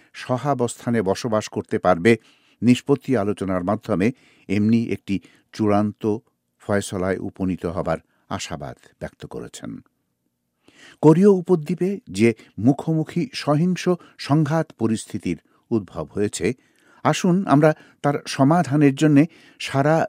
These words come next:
দুনিয়া জাহানের স্বার্থে পারস্পরিক আস্থাবোধের উদয় হোক, তার নিমিত্ত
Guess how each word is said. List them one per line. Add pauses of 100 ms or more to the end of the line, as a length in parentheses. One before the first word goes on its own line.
(100)
দুনিয়া
জাহানের
স্বার্থে (300)
পারস্পরিক
আস্থাবোধের
উদয়
হোক, (280)
তার
নিমিত্ত